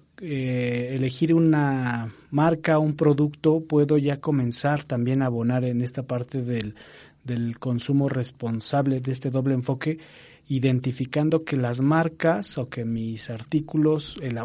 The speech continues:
en la cadena de valor de mis artículos, hayan respetado los derechos humanos, ¿no? Eh, que no haya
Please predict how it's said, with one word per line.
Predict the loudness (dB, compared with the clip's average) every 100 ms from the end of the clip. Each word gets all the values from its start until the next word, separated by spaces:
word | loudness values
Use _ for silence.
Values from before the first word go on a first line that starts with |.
| -6
en | -8
la | -8
cadena | -8 -2 2 4
de | 2
valor | 0 0 0
de | 0
mis | -2 -4 -10
artículos, | -8 -8 -4 -2 -2 -2 -10 -20 -20 -2
hayan | 4 4 4
respetado | 0 -4 -6 0 2 2 0 -4 -8
los | -4
derechos | -2 -2 -4 -8
humanos, | -4 -2 -4 -4
¿no? | -4 -2
Eh, | -4 -2
que | 2
no | 4
haya | 6 4 4